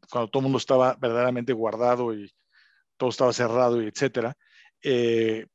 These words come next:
donde, donde dimos alrededor de dieciséis mil, dieciséis mil comidas a médicos y enfermeras, este, de ciertos hospitales de la zona metropolitana de la Ciudad de México, eh, pues,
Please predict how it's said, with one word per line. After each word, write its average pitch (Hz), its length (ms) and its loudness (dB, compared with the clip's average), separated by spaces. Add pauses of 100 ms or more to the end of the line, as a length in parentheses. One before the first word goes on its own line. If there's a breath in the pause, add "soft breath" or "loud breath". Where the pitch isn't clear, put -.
(100)
donde, 123 320 0
donde 131 300 -4
dimos 143 440 -2
alrededor 131 380 2
de 135 60 2
dieciséis 127 520 -4
mil, 151 220 -12
dieciséis 117 400 -6
mil 139 180 -2
comidas 127 520 2
a 120 180 -2
médicos 131 640 -2 (340 loud breath)
y 120 100 -8
enfermeras, 120 680 0 (340 soft breath)
este, 110 460 -4
de 123 140 -8
ciertos - 240 0
hospitales 117 520 -2
de 107 100 -6
la 104 120 -4
zona 117 240 -4
metropolitana 113 760 -2
de 110 120 0
la 104 80 -4
Ciudad 131 200 -2
de 131 60 2
México, 139 460 -4 (600 loud breath)
eh, 113 120 -2
pues, - 200 -8